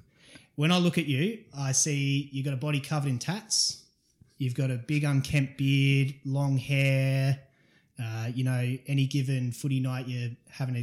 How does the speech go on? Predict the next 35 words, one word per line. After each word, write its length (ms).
can 260
of 80
Captain 380
Morgan's. 880
So 180
basically 520
what 100
I'm 80
saying 240
is 80
you 40
don't 160
come 220
across 300
as 80
a 60
church-going 720
lad. 300
<laughs> 60
So 240
how 180
do 60
you 140
find, 640
how 100
does 160
a 40
boy 220
from 180
Port 260
Broughton 560
find 260
his 160
way 200
to 320